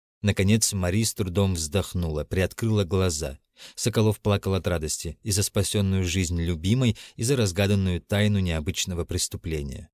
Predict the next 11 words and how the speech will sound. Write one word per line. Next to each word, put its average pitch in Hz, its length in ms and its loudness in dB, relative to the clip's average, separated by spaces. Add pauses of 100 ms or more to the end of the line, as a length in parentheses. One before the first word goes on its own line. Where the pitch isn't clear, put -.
(680)
"Да, 117 320 4
именно 180 280 4
таким 156 340 2
образом 131 440 4
Шитиков 120 420 -2
отправил 107 440 2
на 92 100 2
тот 104 180 0
свет 101 300 0
свою 95 260 0
супругу" 80 540 -4